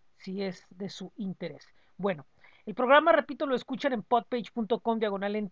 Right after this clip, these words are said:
Tijuana iRock Podcast. También, también estamos en las principales plataformas, como lo es Spotify,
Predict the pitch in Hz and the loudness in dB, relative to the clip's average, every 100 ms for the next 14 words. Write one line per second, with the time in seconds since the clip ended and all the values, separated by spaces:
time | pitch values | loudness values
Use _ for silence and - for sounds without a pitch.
0 | _ 190 170 - _ 220 208 208 202 202 | _ -12 -12 -18 _ 2 2 2 -4 -4
1 | 208 190 185 _ - 269 - 294 294 - | -4 -4 -8 _ -2 -2 -2 -4 -4 -16
2 | _ _ _ 214 220 220 208 214 202 214 | _ _ _ -4 -4 -6 -2 -2 0 -2
3 | 214 - 226 208 214 196 214 185 185 214 | -4 -2 -2 -2 -6 -6 -8 -8 -4 -4
4 | 208 202 180 - 254 240 233 240 240 - | -4 -8 -8 -2 4 4 2 -4 -6 -6
5 | 202 196 180 165 147 - 151 - _ 247 | -6 -4 -6 -10 -14 -16 -18 -20 _ 2
6 | 254 254 247 | 2 2 -4